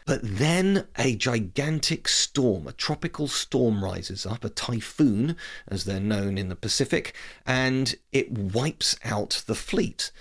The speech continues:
Most of the fleet sinks. A few manage to sort of get home and tell this terrible story. So it's just bad luck. There is a landing, and there is some fighting, some skirmishing, because, let's face it, they arrive completely out the blue,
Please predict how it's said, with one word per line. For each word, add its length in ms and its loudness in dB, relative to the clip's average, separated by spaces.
Most 380 4
of 100 4
the 80 2
fleet 340 -2
sinks. 600 2
A 40 -12
few 300 2
manage 360 2
to 100 -4
sort 140 -2
of 120 -6
get 180 0
home 280 0
and 120 -4
tell 240 0
this 180 -4
terrible 380 -2
story. 460 -2
So 160 -2
it's 160 0
just 720 2
bad 460 -2
luck. 560 -6
There 220 6
is 100 6
a 80 4
landing, 600 4
and 200 4
there 140 6
is 100 4
some 160 2
fighting, 460 4
some 160 0
skirmishing, 840 4
because, 280 2
let's 160 2
face 240 2
it, 100 -2
they 120 2
arrive 320 2
completely 580 2
out 160 0
the 80 -4
blue, 380 2